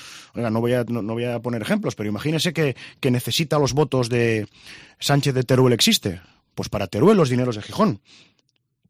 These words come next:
¿Usted cree que tiene que, que, que, que, que tiene algún sentido, algún pase que se pueda cometer esa atrocidad? Pues nuestra alcaldesa afirmó que iba a votar a favor. Afortunadamente, ni siquiera, ni siquiera los partidos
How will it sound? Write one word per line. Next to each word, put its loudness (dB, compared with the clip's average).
¿Usted -4
cree -2
que -2
tiene 0
que, -6
que, -6
que, -10
que, -6
que -10
tiene -2
algún -2
sentido, -2
algún 2
pase 4
que -6
se -6
pueda -2
cometer -2
esa -2
atrocidad? -4
Pues 0
nuestra 0
alcaldesa 0
afirmó -2
que -2
iba 2
a 2
votar -2
a -2
favor. -2
Afortunadamente, 0
ni 4
siquiera, 4
ni 0
siquiera 0
los 0
partidos -4